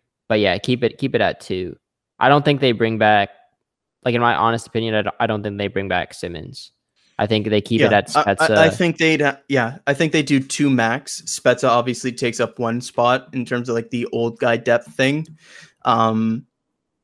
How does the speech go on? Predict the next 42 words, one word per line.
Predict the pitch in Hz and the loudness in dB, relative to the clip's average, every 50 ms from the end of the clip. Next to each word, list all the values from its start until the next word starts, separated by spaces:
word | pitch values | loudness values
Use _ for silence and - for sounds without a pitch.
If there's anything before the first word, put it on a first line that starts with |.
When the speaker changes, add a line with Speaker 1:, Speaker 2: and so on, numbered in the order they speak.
| _ _ _ | _ _ _
Speaker 2:
I | 127 123 | 2 2
don't | 127 | 4
know | 127 123 | 4 2
if | 117 - | 2 2
Tyler | 131 127 127 123 117 | 2 4 4 4 4
Bozak | 120 120 117 120 117 110 - | 4 2 2 2 0 -2 -2
counts | - 107 110 117 117 - 147 | -2 -2 0 0 0 -2 -4
as | 139 135 | -2 2
that, | 143 131 139 135 131 110 - | 4 4 6 4 4 2 0
but | 123 120 | 0 0
I | 117 113 | 0 0
think | - 120 120 110 | -2 -2 -4 -2
he | 127 120 | -4 -2
could | - 135 131 127 | 0 0 2 2
be | 131 127 127 | 2 2 4
an | 127 | 4
option | 123 123 127 127 - 135 127 127 | 4 2 2 0 0 0 0 0
if | 123 120 | 0 0
they | - 123 120 | 0 0 2
wanted | 117 120 117 120 123 127 131 131 | 2 2 2 2 0 0 -2 -4
to | - 143 131 131 135 135 131 | -2 0 0 2 2 2 0
as, | 123 - | -2 -2
like, | 127 123 117 123 | -2 -4 -4 -4
a | |
fourth | - - 131 123 120 117 - | -6 -2 0 0 0 2 0
line | 127 123 123 | 0 0 0
center. | - - 127 123 131 127 | 0 0 0 2 2 0
I | 123 113 | 0 -2
wouldn't | 117 117 117 113 120 117 | -2 -2 -2 -2 -2 -4
push | - 131 123 123 - - | -4 -4 -4 -4 -2 -2
him | 131 127 123 117 - - | -2 -2 -2 -4 -6 -4
higher | 127 123 120 120 | -2 0 0 0
in | 120 120 | 0 -2
the | 117 | -4
lineup | 117 120 120 120 123 123 - | -4 -4 -4 -2 -4 -4 -6
than | - 127 | -6 -4
that. | 123 127 127 135 - - _ _ _ _ _ _ - | -4 -2 -4 -4 -6 -10 _ _ _ _ _ _ -14
I'm | 120 113 | -12 -8
sorry. | - 117 110 113 117 120 135 147 - _ | -4 -4 -2 -2 -2 -4 -6 -8 -12 _
Speaker 1:
<laughs> | _ _ _ _ _ _ _ _ - | _ _ _ _ _ _ _ _ 2
Yeah. | 123 143 123 | 4 4 4
Speaker 2:
Um, | 110 110 110 110 107 | 2 0 -4 -8 -10